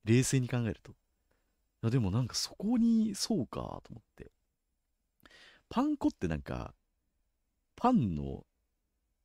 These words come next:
ね、粉みてえな、割とサブキャラみたいなイメージあるじゃないですか。でも冷静に考えると、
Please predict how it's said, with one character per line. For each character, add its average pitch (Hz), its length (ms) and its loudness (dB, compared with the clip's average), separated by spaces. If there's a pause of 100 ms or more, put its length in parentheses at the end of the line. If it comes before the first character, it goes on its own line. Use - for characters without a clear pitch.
(100)
ね、 98 220 0 (120)
粉 - 200 0 (160)
み 160 120 4
て - 100 -6
え 73 80 -6
な、 76 160 -10 (1040)
割 202 220 0
と - 80 -2
サ - 180 0
ブ 190 140 0
キ - 120 2
ャ 180 40 6
ラ 185 100 2
み 190 100 2
た 80 100 0
い 85 60 -4
な - 140 -10
イ 87 80 -4
メ 95 140 0
ー - 20 2
ジ 78 100 -4
あ 76 60 -2
る 78 60 -8
じ 76 60 -8
ゃ - 20 -8
な 67 80 -12
い - 40 -14
で 107 100 -20
す - 140 -20
か。 - 80 -20 (1120)
で 107 80 -6
も 90 80 -4
冷 160 140 2
静 220 160 2
に 208 60 0
考 175 100 2 (220)
え 151 40 6
る - 40 6
と、 92 180 -10